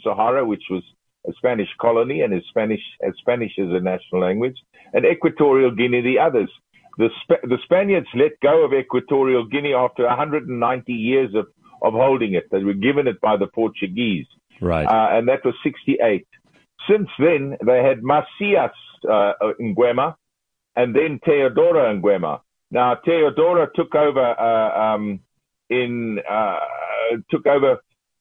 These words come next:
Speaker 1: forty years ago by killing his uncle Macias.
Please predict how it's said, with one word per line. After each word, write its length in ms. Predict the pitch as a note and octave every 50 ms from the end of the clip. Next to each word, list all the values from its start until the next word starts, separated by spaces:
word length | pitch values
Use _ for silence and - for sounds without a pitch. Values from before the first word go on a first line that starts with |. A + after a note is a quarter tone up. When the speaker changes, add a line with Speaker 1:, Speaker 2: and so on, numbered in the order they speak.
| _ _ _ _ _ _
Speaker 1:
forty 260 | - G3 G3 - F#3+ E3+
years 320 | D3+ D#3 F3 F3+ E3+ - -
ago 320 | G2 F#2 G#2+ G2+ G2 G2+ G2 F#2+ B2
by 200 | C3 B2+ C3 B2+ - - - _ _ -
killing 340 | - G#3+ A3+ A3 F#3+ D3 G#2+ G2+ G#2+
his 100 | G#2+ G#2 - -
uncle 400 | - C#3 C3+ B2 - A2 G2+ F#2 E2
Macias. 580 | E2+ F#2+ G2+ G2 - - A#2 G#2+ F2+ D2+ -